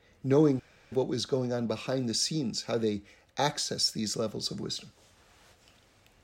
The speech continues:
Okay. So there's gonna be a tenth red heifer in the days of Mashiach. And that will be a sign of the coming of Mashiach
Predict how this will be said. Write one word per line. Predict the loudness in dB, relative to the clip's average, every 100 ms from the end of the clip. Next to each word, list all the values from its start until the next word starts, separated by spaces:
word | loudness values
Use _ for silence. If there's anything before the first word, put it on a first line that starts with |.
| _ _ _ _ _ _ _ -2
Okay. | -2 0 -6 -10 -16 -20 -20 -20 -20 -20 -8
So | 0 4
there's | 4 4
gonna | 4 4
be | 4 2
a |
tenth | 2 -2 0
red | -2 -2
heifer | -4 -12 -16 -18 _ _ _ _ _ _ _ _ _ _ _ _ _ _ 2
in | 4
the | 6
days | 6 4
of | 2
Mashiach. | 0 0 0 -4 -8 -20 _ _ _ _ _ _ _ _ _ _ -2
And | 4
that | 4 4
will | 2
be | 0
a | 2
sign | 2 4 4 4 0 -6 -16 _ _ _ _ _ _ _ _ _ _ -2
of | 0 2
the |
coming | 2 2 2 4
of |
Mashiach | 2 2 -2 -4